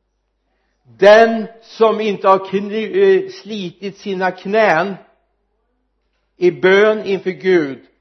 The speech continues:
har inte heller att gå i en demonstration att göra. Det är meningslöst.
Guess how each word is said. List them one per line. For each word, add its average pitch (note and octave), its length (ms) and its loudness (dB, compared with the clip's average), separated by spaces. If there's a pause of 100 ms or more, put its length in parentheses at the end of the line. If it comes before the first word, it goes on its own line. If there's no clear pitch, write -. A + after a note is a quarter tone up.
har F3 240 0
inte E3 440 -6
heller C#3+ 360 -4
att C#3+ 160 -8
gå B2 160 -12
i C3 60 -10
en B2 80 -14
demonstration A#2+ 720 -16 (100)
att A#2 120 -18
göra. A2 300 -18 (1600)
Det G3 120 0
är C3 60 0
meningslöst. B2+ 800 -10